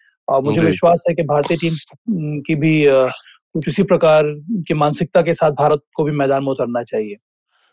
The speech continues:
Speaker 2: आपके लिए आया सर, केप टाउन, अ, शहर की कुछ यादें? अ, मैंने भी वहाँ पे, अ, मैच कवर किया है। मेरे लिए तो दुनिया के टॉप तीन शहरों में है केप टाउन, अगर आप, अ,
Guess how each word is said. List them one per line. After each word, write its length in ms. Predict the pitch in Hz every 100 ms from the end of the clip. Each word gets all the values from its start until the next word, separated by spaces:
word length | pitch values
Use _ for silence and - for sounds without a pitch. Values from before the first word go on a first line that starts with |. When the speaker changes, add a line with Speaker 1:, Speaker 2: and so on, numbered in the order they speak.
| _ -
Speaker 2:
आपके 320 | 135 156 180
लिए 100 | 196
आया 240 | 185 175 180
सर, 220 | 196 180
केप 240 | 165 147 160
टाउन, 400 | 165 180 175 170
अ, 520 | 165 156 139 127 139
शहर 320 | 143 147 160
की 140 | 165
कुछ 220 | 165 165 151
यादें? 340 | 135 143 170 - _ _ -
अ, 300 | 131 135 69
मैंने 480 | 101 123 117 135 151
भी 120 | 165
वहाँ 180 | 170 160
पे, 180 | 156 165
अ, 340 | 143 139 143 127
मैच 300 | 135 143 -
कवर 260 | 147 151
किया 180 | 156 135
है। 60 | 139
मेरे 180 | 151
लिए 120 | 165 170
तो 140 | 160
दुनिया 280 | 147 151 160
के 120 | 156
टॉप 260 | 151 147 147
तीन 180 | 160 165
शहरों 340 | 160 131 147
में 180 | 151 147
है 240 | 139 139
केप 220 | 123 131 113
टाउन, 220 | 131 131
अगर 200 | 131 131
आप, 280 | 131 113 135
अ, 160 | 117